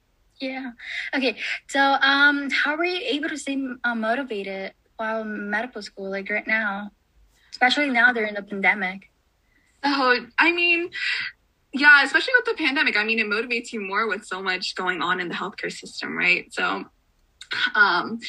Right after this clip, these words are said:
Speaker 2: I think with covid, we did go online, so it definitely was a huge change 'cause we didn't get to see our classmates as, we never, we never really got to see our classmates, especially last year, and our professors.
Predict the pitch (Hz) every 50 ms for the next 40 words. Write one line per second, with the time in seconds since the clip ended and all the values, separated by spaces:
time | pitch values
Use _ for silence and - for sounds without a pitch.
0 | - - - - - - - - 233 226 247 247 254 254 254 - - - _ _
1 | _ _ _ _ _ _ _ - 233 240 254 262 - - - 220 196 254 254 208
2 | 226 262 359 330 269 247 240 220 208 190 185 202 196 - 196 180 185 190 190 190
3 | - - 190 196 196 190 170 - - - 185 220 269 311 302 - - - - 202
4 | 196 190 185 190 175 156 - 208 208 180 151 - - 180 185 160 - - 196 185
5 | 175 - - - - - - - - 214 214 208 - - 196 180 185 208 - -
6 | 190 202 175 180 - - 226 220 - - - - 320 - - - 302 311 - -
7 | 294 285 277 269 - - - 254 233 233 233 - - 220 214 196 180 143 196 190
8 | 190 - - - 214 220 262 277 285 285 247 226 208 196 - - - - 196 190
9 | - - 156 - - - - 208 - 180 214 - - 196 190 - 151 - - -
10 | - 214 - - - - - - - - - - - - - - 202 196 196 208
11 | 208 - - 226 220 - - - - 247 240 233